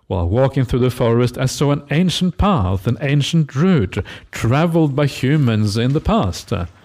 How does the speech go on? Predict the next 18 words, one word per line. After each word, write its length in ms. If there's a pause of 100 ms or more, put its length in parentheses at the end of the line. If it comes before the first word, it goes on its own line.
(640)
following 560
it 120
along, 420
I 100
saw 240
an 160
ancient 400
city, 460 (360)
an 140
ancient 340
capital 600
inhabited 760
by 140
humans 580
in 140
the 100
past. 520
Uh, 180